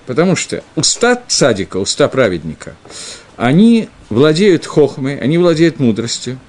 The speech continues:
и они являются источником жизни, как мы говорили в одиннадцатом пасуке.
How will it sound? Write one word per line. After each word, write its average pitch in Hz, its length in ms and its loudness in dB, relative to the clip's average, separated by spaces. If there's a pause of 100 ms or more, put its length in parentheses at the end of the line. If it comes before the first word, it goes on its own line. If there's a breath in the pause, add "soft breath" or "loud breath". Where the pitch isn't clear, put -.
и 120 120 0
они 208 200 4
являются 202 460 2
источником 147 640 0
жизни, 175 320 0
как 139 200 -2
мы 135 120 -2
говорили 143 540 2
в 101 100 -2
одиннадцатом 127 520 0
пасуке. - 480 -4